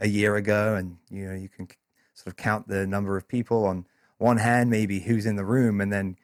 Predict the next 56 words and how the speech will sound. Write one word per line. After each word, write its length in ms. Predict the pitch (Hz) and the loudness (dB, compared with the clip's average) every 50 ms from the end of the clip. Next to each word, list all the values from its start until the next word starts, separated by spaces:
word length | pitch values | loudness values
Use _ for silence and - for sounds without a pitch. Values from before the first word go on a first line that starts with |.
| _ _ _ _ _ | _ _ _ _ _
you 120 | - 95 | -12 -2
go 180 | 92 107 104 107 | 0 2 2 2
and 100 | 107 107 | 2 0
you 60 | 107 | 0
do 180 | 98 113 107 104 | 0 0 0 2
that 160 | 104 104 - | 2 0 0
circuit 420 | - - 117 110 110 - - - | -2 0 2 2 2 0 -4 -6
a 60 | - 95 | -6 -4
year 320 | 98 107 107 104 104 104 - - | -2 0 0 0 0 -2 -4 -6
or 80 | 101 92 | -6 -6
two 240 | - - 110 107 | -4 -2 -2 0
later 340 | 101 117 147 165 - - 110 95 | 2 2 2 0 0 -2 -4 -4
when 140 | 92 95 | -4 -6
you've, 120 | 95 95 - _ _ _ _ _ _ _ - | -10 -12 -16 _ _ _ _ _ _ _ -8
you 120 | 95 90 | -6 -6
know, 80 | 90 90 | -4 -4
you've 180 | 92 92 92 | -6 -6 -4
got 120 | - 92 95 | -4 -2 0
a, 220 | 92 90 90 - 92 | 0 -2 -2 -4 -2
a 40 | |
record 400 | 92 101 117 131 - - 151 151 | 0 0 0 0 2 0 0 2
out, 220 | - 90 90 82 71 | 2 0 0 -2 -2
and, 180 | 87 90 90 90 - _ _ _ _ _ - | -4 -6 -6 -8 -12 _ _ _ _ _ -6
and 120 | - 95 | -2 -2
you 80 | 98 92 | -2 -2
can 140 | - - 95 | -2 -6 -6
see 400 | - - - 90 92 95 98 98 | -6 -2 -2 0 0 0 -2 -6
s-, 160 | 110 - - | -10 -14 -12
maybe 240 | 98 98 98 101 101 | -6 -2 -2 -2 -2
some 200 | 98 - 107 98 | -2 -4 -6 -6
familiar 420 | - - 104 98 98 98 98 98 95 | -6 -4 -4 -2 -2 -2 -2 -4 -4
faces 480 | - - 98 98 98 - - 107 104 | -4 -6 -6 -6 -6 -8 -10 -10 -8
in 100 | 107 104 | -8 -10
the 60 | 104 | -10
crowd, 380 | 101 - 107 98 107 117 127 117 | -8 -2 0 2 2 2 2 0
and 160 | 104 95 95 _ _ _ _ _ _ _ _ _ | -4 -6 -8 _ _ _ _ _ _ _ _ _
maybe 280 | - 92 98 98 110 107 | -4 -2 -2 -2 -2 -6
twenty 260 | - - 127 131 135 | -2 0 0 2 2
more 220 | 131 135 160 - | 4 2 2 0
people 320 | - - 95 - _ 82 87 | -2 -6 -12 -12 _ -8 -6
or, 140 | 90 92 87 | -4 -6 -4
or 180 | - 101 104 | 2 2 2
a 80 | 104 - | 2 2
hundred 260 | 123 127 120 123 113 | -2 -4 -2 -2 -2
more 200 | 127 139 151 151 | 0 0 0 -2
people, 340 | - - 95 90 - 90 90 | -4 -6 -10 -8 -6 -6 -4
and, 140 | 90 90 - - | -4 -6 -6 -4
and 140 | 98 98 | -2 0
that's, 240 | 113 131 117 - - | 0 0 0 -2 -8
to 160 | - - - | -10 -6 -4
me, 220 | 104 98 120 147 147 | -2 0 0 0 0
was 160 | 120 98 104 | -2 -2 -2
always 300 | 104 101 101 101 98 95 | -6 -6 -6 -6 -8 -10
the 80 | - 104 | -12 -12
sort 280 | - - 101 95 87 98 | -10 -8 -8 -8 -6 -8
of 220 | 98 92 - | -10 -10 -10